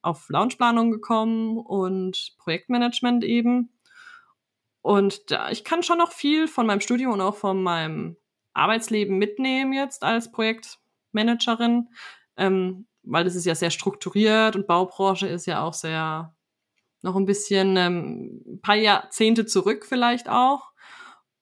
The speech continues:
Ähm, und man muss sich auch als Frau im Bauwesen behaupten, kann ich so sagen. Ähm, was ich jetzt auch als Vorteil sehe, weil ich dann weniger,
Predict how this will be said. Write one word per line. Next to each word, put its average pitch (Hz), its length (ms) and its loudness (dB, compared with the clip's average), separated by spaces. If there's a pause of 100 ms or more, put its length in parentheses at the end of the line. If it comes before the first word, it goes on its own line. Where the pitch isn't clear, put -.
Ähm, 190 520 2 (420)
und 202 120 2
man 214 120 4
muss 226 160 4
sich 233 200 2
auch 202 220 4
als 180 180 -2
Frau 190 400 0
im 185 120 0
Bauwesen 185 560 2
behaupten, 240 760 0
kann 240 180 -2
ich 240 140 0
so 247 100 2
sagen. 233 640 -2 (540)
Ähm, 196 380 0 (400)
was 185 260 0
ich 196 100 -10
jetzt - 220 -10
auch 202 460 0
als - 180 -2
Vorteil 214 400 2
sehe, 220 360 2
weil 196 140 2
ich 196 100 -4
dann 185 180 -2
weniger, 165 800 -2